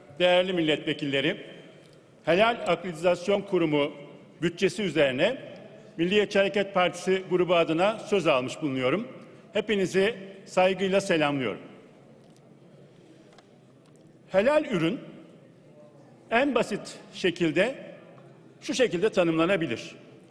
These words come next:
İslami kurallara göre üretilmiş ürün diye tanımlayabiliriz. Helal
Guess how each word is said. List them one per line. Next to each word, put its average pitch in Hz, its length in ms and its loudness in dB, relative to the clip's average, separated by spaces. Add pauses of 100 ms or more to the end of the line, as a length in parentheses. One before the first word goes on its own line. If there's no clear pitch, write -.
(380)
İslami 254 560 0
kurallara 214 600 2 (200)
göre 175 360 2 (600)
üretilmiş 226 880 -2
ürün 202 380 -2 (580)
diye 175 300 0 (380)
tanımlayabiliriz. 170 880 -2 (1040)
Helal 262 320 4